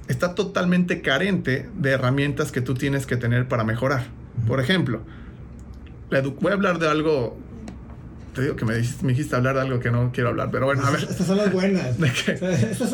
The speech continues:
Speaker 2: estas son las buenas.
Speaker 1: Según lo que creo, la riqueza más importante de una persona es la riqueza física. Si tu cuerpo se echa a perder, no hay nada que hablar. O sea, ya todo lo que ahorita hablamos no importa porque te moriste y ya.
Speaker 2: Ujú.
Speaker 1: Ahí está. Entonces,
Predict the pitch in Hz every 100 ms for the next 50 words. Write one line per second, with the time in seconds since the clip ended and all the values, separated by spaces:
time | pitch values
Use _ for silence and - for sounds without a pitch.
0 | 254 240 247 262 277 190 214 175 151 -
1 | - - - - - - 190 247 302 294
2 | 220 170 151 180 160 151 165 175 208 214
3 | 196 196 151 127 151 160 160 151 123 139
4 | 151 151 127 127 127 123 127 127 123 -
5 | - - 165 190 190 247 - 214 190 196
6 | 127 123 208 214 262 269 277 - 208 226
7 | 190 208 208 226 233 254 247 196 175 180
8 | 202 202 214 214 196 185 208 214 180 -
9 | 123 139 170 190 202 - - - 117 -
10 | - - 135 120 - - - - - -
11 | - - - - - 214 240 302 214 160
12 | 160